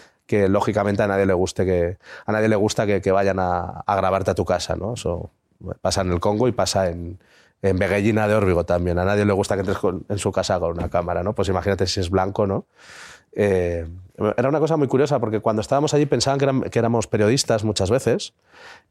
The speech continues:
y nos trataban bastante mal, porque el, están acostumbrados a que el periodismo sea, a, a, ese amarillismo, ¿no? Eh, que les interesa ese morbo más mediático,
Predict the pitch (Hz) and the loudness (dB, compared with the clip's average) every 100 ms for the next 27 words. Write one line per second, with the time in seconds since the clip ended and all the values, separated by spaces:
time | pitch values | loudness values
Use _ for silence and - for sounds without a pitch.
0 | - 120 113 - 107 117 143 139 127 107 | -4 0 0 0 0 2 2 2 0 0
1 | 113 160 95 101 104 95 87 - 117 120 | 2 0 0 -2 0 -2 -2 -4 -2 0
2 | 123 - 117 117 131 113 104 104 95 104 | 0 0 2 2 2 0 0 0 2 2
3 | 101 101 117 - 110 107 101 95 95 - | 2 0 0 2 2 4 2 2 0 0
4 | 95 90 87 - - _ _ _ _ 92 | -2 -2 -8 -12 -18 _ _ _ _ -6
5 | 78 - - 113 117 117 104 107 139 139 | -6 -8 -4 -2 0 2 2 2 4 4
6 | 123 123 120 127 139 - - - - - | 4 4 2 0 -2 -10 -20 -20 -10 0
7 | 110 104 101 95 95 95 95 104 101 101 | 2 2 2 2 0 -2 -2 0 2 2
8 | 101 104 107 110 107 104 110 139 120 120 | 0 0 0 0 0 2 2 2 2 0
9 | 110 110 104 117 139 131 120 123 | 0 2 2 2 2 -2 2 0